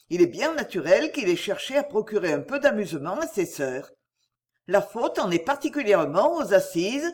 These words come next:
et ma principale objection est contre les gens de loi qui viennent dans une ville transporter et pendre de pauvres malheureux comme pour entretenir le bon ordre, ce qui encourage les gens riches à se mettre en goguette et à faire le plus de bruit qu'ils peuvent,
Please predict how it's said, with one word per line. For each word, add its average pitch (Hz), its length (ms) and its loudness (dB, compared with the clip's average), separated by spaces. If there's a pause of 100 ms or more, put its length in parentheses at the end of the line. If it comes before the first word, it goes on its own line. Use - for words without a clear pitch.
(180)
et 185 100 2
ma 180 100 4
principale 269 600 0
objection 165 640 -2 (160)
est 180 160 4
contre 302 320 0
les 214 140 4
gens 190 180 2
de 151 140 0
loi 156 380 0 (320)
qui 254 120 0
viennent 247 320 4
dans 214 180 0
une 214 240 -6
ville 247 420 0 (200)
transporter 294 640 2
et 311 100 2
pendre 190 420 2
de 147 100 -2
pauvres 277 320 0
malheureux 170 580 0 (220)
comme 302 340 2
pour 185 160 -6
entretenir 233 640 -4
le 311 60 2
bon 185 300 2
ordre, 139 500 -6 (320)
ce - 140 2
qui 269 200 4
encourage 277 540 0
les 170 180 2
gens 151 200 -4
riches 233 340 -2
à 240 60 -2
se - 120 -6
mettre 196 280 -4
en 202 100 -2
goguette 160 640 0 (240)
et 208 140 4
à 202 60 4
faire 277 300 0
le 175 140 0
plus 311 180 -2
de 302 100 0
bruit 214 260 -6
qu'ils 156 200 -6
peuvent, 214 460 0